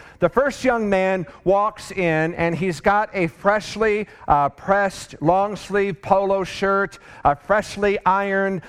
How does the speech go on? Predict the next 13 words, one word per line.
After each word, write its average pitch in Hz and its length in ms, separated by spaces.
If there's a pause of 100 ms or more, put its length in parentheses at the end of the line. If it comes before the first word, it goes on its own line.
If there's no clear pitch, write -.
(100)
slacks, 190 680
clean 220 540
cut, 160 440 (100)
fresh. 202 520
He's 156 180
shaven 190 840 (200)
and 170 240
wearing 220 440
shoes 185 560
in 165 100
the 156 100
latest 185 500
style. 147 600